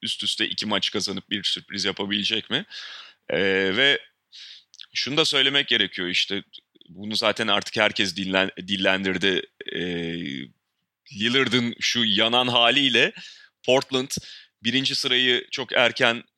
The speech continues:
zaten rahata alan Lakers için ilk turda "Ya kardeşim bu mu yani? İlk turdan karşımıza bu mu geliyor?" tatsızlığı yaşatabilecek bir takım. Bilhassa Avery Bradley'nin de olmadığını düşünürsek. Ee, ama diğer taraftan Portland'ın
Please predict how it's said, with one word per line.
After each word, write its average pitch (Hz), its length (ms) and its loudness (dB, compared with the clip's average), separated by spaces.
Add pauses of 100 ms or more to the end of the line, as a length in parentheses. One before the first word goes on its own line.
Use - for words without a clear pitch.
(140)
zaten 110 480 -4
rahata 110 440 0
alan 110 320 2
Lakers 113 400 -2
için - 380 -4
ilk 131 240 -4
turda 113 280 -4
"Ya 110 220 2
kardeşim 120 540 0
bu 135 100 -2
mu 127 120 -2
yani? 110 400 2 (340)
İlk 120 200 -2
turdan 120 320 0
karşımıza 117 640 0
bu 131 80 -6
mu 110 400 -4
geliyor?" 107 320 0
tatsızlığı 113 540 -4
yaşatabilecek 123 840 -2
bir 95 40 -12
takım. 135 340 -8 (480)
Bilhassa 110 400 0
Avery 104 300 0
Bradley'nin 104 540 0
de 98 80 4
olmadığını 95 640 -4
düşünürsek. - 720 -6 (840)
Ee, 90 380 -14
ama 131 260 0
diğer 156 260 4
taraftan 139 600 2
Portland'ın 135 720 -2